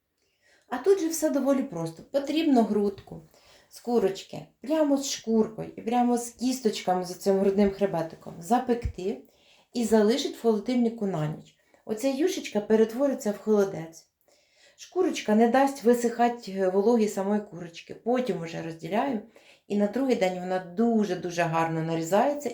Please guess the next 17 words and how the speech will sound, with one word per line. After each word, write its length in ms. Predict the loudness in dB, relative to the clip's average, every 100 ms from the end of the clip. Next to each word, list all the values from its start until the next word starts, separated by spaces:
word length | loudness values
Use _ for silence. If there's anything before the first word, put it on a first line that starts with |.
| -4
і 120 | 2
на 140 | 4 4
бутерброд, 680 | 0 -4 -4 -2 -4 -4 -14 _ _ _ _
і 120 | -2
на 140 | 2 0
салат. 600 | 2 0 0 -4 -10 _ _ _ _ _ _ _ _ _ _ _ _ _ _
Ось 200 | 0 0
так, 240 | -4 -4
розумієте, 560 | -2 0 2 0 2 2 0 _
та 280 | -6 -2 0
юшечка, 720 | 0 0 -2 -2 -8 0 0
бульйон 580 | 2 0 2 4 6 6
оцей 360 | 2 -2 -2
з 340 | -2 -10 -16 -16
спеціями, 840 | -12 -2 2 2 2 2 2 2
з 180 | -2 -6
солью, 440 | -4 -2 -2 -2